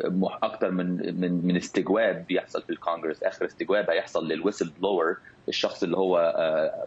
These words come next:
قام بالتسريبات دي، بيكون في استجواب ليه في الكونجرس عشان الكونجرس يعرف بشكل أف-، أفضل كيف تد-، كيف تدير هذه المواقع يعني، وتحديدًا فيسبوك، آه، آه، والمنصات دي، آه، ت-، بت-، إزاي بتدير عملية إدارة المحتوى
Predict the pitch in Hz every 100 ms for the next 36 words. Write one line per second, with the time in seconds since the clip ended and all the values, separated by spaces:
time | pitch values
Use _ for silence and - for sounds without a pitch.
0 | - 104 104 - - - 87 95 104 85
1 | 90 82 78 80 98 - 92 - 76 95
2 | 104 87 95 85 - 101 95 85 87 -
3 | - - - 120 120 - 135 117 107 117
4 | 104 82 - 98 - 107 107 - 107 92
5 | 87 80 104 101 92 90 76 - 85 80
6 | - - - - 110 110 98 90 107 104
7 | 87 90 92 87 87 101 - 78 82 80
8 | 82 78 76 87 101 95 82 76 - 117
9 | - 107 - - 73 73 71 - - _
10 | - 78 76 73 - 76 82 80 76 -
11 | 113 117 92 98 104 - 82 - - 113
12 | 101 - 95 113 120 90 92 117 98 82
13 | 92 98 - 90 92 82 78 - 87 87
14 | 87